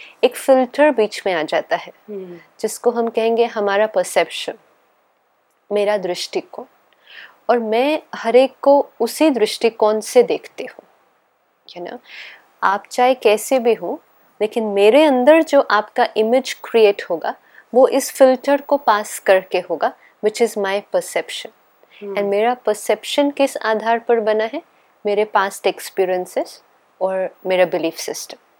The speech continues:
Speaker 1: मेरी मान्यताएं क्या हैं और मैंने past में आपके बारे में क्या-क्या सुना
Speaker 2: तो
Speaker 1: है
Speaker 2: मैं
Speaker 1: या
Speaker 2: ये
Speaker 1: आपके साथ
Speaker 2: सोचती हूँ
Speaker 1: अनुभव
Speaker 2: आपके
Speaker 1: किया।
Speaker 2: बारे में कि आप एक बहुत गुस्से वाली हैं या आप एक,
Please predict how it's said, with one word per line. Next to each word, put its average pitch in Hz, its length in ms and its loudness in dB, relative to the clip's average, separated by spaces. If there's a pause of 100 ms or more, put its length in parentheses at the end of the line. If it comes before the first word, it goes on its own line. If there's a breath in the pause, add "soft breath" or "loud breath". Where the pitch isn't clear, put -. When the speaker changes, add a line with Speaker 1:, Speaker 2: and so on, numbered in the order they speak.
Speaker 1:
मेरी 185 200 -4
मान्यताएं 185 680 -4
क्या 190 220 -10
हैं 302 100 -10 (340 loud breath)
और 262 60 -2
मैंने 254 260 2
past 220 500 0
में 196 100 0
आपके 175 320 -2
बारे 165 240 0
में 165 220 -4 (260)
क्या-क्या 180 320 -2
सुना 165 420 -6
Speaker 2:
तो 262 120 -6
Speaker 1:
है 247 80 -2
Speaker 2:
मैं 262 80 2
Speaker 1:
या 262 100 4
Speaker 2:
ये 269 60 0
Speaker 1:
आपके 269 140 0
साथ 254 140 -4
Speaker 2:
सोचती 269 460 2
हूँ 269 100 0
Speaker 1:
अनुभव 254 120 2
Speaker 2:
आपके 220 140 0
Speaker 1:
किया। 233 100 -2
Speaker 2:
बारे 196 220 0
में 214 160 -4
कि 214 140 -4
आप 196 380 0 (160)
एक 180 180 -8
बहुत 190 180 -4
गुस्से 175 280 -6
वाली 175 320 -2
हैं 170 240 -4
या 165 140 -4
आप - 280 -2
एक, 175 160 -6